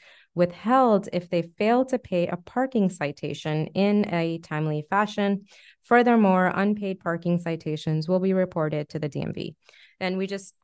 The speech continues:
had a conversation in facilities around parking, and, um, it seems to me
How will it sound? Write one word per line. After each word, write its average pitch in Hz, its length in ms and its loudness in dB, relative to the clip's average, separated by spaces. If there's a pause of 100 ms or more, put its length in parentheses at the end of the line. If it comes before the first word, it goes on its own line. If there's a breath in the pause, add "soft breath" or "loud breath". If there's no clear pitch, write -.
had 214 160 4
a 226 60 2
conversation 156 600 0
in 151 140 0
facilities 147 500 -2
around - 260 -4
parking, 294 600 4
and, 165 300 4
um, 156 560 4 (1200)
it 233 180 0
seems 302 640 4 (840)
to - 160 2
me 262 600 6